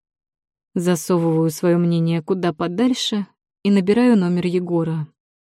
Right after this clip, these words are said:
Надо понимать, что муж тети Ланы — человек непростой. Для меня до сих пор загадка, как так вышло, что она отхватила такого мужика. На что он повелся?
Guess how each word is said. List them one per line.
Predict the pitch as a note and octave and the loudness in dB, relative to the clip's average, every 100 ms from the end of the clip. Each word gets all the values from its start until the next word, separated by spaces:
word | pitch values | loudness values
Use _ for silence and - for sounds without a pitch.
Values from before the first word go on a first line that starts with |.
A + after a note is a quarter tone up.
| _ _ _ _ _ | _ _ _ _ _
Надо | G3+ G3+ G3 | 0 2 2
понимать, | G3+ G3+ G#3 G#3 | 4 4 4 0
что | - G3+ | -2 0
муж | G3 G3+ - | 2 0 -4
тети | - G3 - | -4 -4 -2
Ланы — | F#3 G#3 A3 G3+ | 0 2 2 0
человек | - F#3 F3+ G#3 - | -2 -2 0 0 0
непростой. | F#3+ - G3 - A3 F3 D3+ - _ _ _ _ _ | -2 -2 -6 -4 -2 -2 -4 -10 _ _ _ _ _
Для | F3 F#3 | 0 2
меня | F#3 F#3+ F#3+ | 4 4 2
до | F#3+ | -2
сих | - - | -4 0
пор | A3 G3 | 0 2
загадка, | F#3 E3+ G3+ - F3 | 0 0 -4 -4 -8
как | F3 F#3 | -6 -6
так | F#3 D#3+ | -6 -4
вышло, | F3 A3+ B3+ - | -2 -2 -2 -4
что | F3 - F#3 | -4 -2 0
она | G3 | 0
отхватила | G3 - F#3 F#3 - A#3+ G3+ | -2 -4 -4 -4 -2 0 0
такого | F3+ - - A#3+ A#3 | -4 -6 0 2 4
мужика. | G#3 G#3 G3+ G#3 - F#3 D#3+ - _ _ - | 2 2 -2 -6 -4 -4 -4 -8 _ _ 0
На | G#3+ | 0
что | - D4 | 2 2
он | D#4 | 2
повелся? | D4 C4+ A3+ E3+ - - D3 | 2 2 2 -2 -6 -10 -10